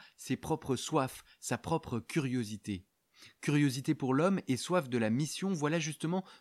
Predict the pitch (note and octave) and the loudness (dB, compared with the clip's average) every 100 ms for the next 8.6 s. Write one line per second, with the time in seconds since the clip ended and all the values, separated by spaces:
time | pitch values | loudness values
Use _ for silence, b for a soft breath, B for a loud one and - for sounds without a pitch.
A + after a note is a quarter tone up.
0 | - B2 G3 G3 F3+ D#3+ - C#4+ - - | -8 0 2 2 -2 -4 0 0 0 -6
1 | - D3 C#3+ D3 E3+ D#3 B2 C#3 - F3 | -2 2 4 4 2 0 0 -2 -2 -6
2 | D#3 B2+ A#2+ C3 D3 C3 B2 C#3+ C3 B2 | -2 0 0 0 -2 -4 -4 -2 0 -2
3 | G#2+ G#2 F#2+ B B - D3+ C#3+ C#3 - | -4 -6 -8 B B -6 -2 0 0 -2
4 | D3 - B - A#2+ - B2 A#2 A#2 C#3 | -6 -8 B 0 2 2 2 0 0 -2
5 | A#2+ - - E3 C#3 - D3+ A3 B B | -2 -4 -2 0 2 0 0 -2 B B
6 | A#2 D3 - E3 E3 B2 - G3 G#3+ D#3 | 0 0 2 0 2 2 2 2 2 0
7 | D3 C3 B2 A2+ D#3 D3+ F3 C3+ A2+ - | -2 0 0 2 0 0 0 0 -2 -2
8 | D3 C3 - C#3+ E3 G3+ | -2 -2 -6 -4 -2 -2